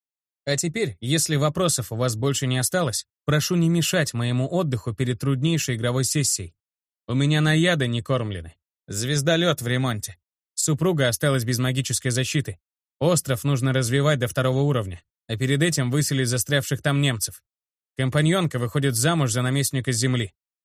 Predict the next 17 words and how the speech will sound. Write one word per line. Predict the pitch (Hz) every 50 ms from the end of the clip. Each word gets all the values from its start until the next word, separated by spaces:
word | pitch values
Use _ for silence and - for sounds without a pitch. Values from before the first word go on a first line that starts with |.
| _ _ -
И | 131
где-то | 135 135 156 190 160 160
срочно | 139 - 160 180 196 165 - - 139 131
нужно | 147 170 151 139 139
найти | 131 131 127 127 - 180
семь | 156 - - 185 160
миллионов | 143 139 135 147 151 151 135 -
кристаллов | - 143 131 - - 180 180 160 131 110 -
ей | 143 156 151
на | 143 135
приданое. | - 156 160 147 139 123 110 98 90 85 - _ _ _ _ _ _ _ _ _ _ _ -
Прилаты | - 143 147 156 156 165 151 - 151 127
Тайлакса | - 143 143 143 175 196 - - - - 98 -
ведут | - 127 139 143 165 156
свою | - - 143 147 139
хитрую | - 175 165 - 147 135 135 135
игру | 135 156 202 180 -